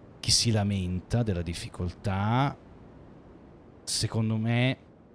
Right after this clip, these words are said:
cioè, te-, posso capire chi si lamenta, ma spero lo faccia perché magari ha visto il boss finale e non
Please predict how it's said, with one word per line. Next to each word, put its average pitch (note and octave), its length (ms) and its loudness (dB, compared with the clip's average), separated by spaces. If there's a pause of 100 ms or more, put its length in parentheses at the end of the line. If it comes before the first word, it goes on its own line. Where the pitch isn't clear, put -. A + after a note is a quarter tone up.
(140)
cioè, A#2+ 120 4
te-, A#2+ 100 -6
posso C#3 320 2
capire C#3 340 4
chi - 120 -4
si - 180 4
lamenta, C3 1000 4 (1200)
ma A2+ 140 0
spero C3 680 8
lo A2+ 140 2
faccia A2+ 840 2
perché G2 340 0
magari F#2 300 0
ha F2+ 80 2
visto F2 280 -2
il E2 60 -2
boss E2+ 240 -2
finale E2+ 920 -2
e F2+ 140 -8
non E2+ 380 -4